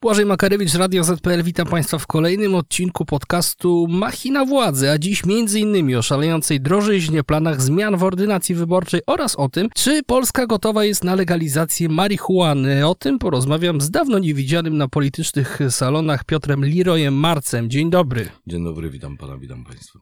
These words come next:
Speaker 1: Bronisław Komorowski, który kilka dni temu był u nas w Radiu Z, powiedział, że jak teraz robi zakupy, to mu się płakać chce. Pan też tak ma?
Speaker 2: Dopiero teraz mu się płakać chce?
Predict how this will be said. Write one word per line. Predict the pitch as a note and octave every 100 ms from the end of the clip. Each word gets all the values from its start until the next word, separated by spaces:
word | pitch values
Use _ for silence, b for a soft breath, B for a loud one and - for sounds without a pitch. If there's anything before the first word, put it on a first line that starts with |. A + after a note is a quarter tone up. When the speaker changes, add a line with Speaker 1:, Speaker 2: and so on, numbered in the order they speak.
| -
Speaker 1:
Bronisław | - C4+ - F#3
Komorowski, | - G#3 A3 G#3+ - E3
który | - D3
kilka | C#3+ F3+ D3+ D#3+
dni | C#3+ D3
temu | D#3+ D3
był | C#3 D3
u |
nas | D3 C#3 C3
w |
Radiu | C#3+ C3+ C3+
Z, | C#3+ C#3
powiedział, | D3 C#3 C#3+ C3
że | C3+
jak | C3
teraz | C#3+ C#3
robi | C#3+ C3+
zakupy, | C3 C#3+ D3+ C#3+
to | C#3
mu | C#3
się | C3 C#3
płakać | D#3 E3 - B2+
chce. | - - C3
Pan | C3+ C3+
też | C3 -
tak | C#3
ma? | E3+ F3+ F#3+ - _ _ -
Speaker 2:
Dopiero | D#2+ - F2
teraz | D2 E2
mu | C#2+
się | D#2
płakać | - D2+ D2 B1+
chce? | - E2+ G#2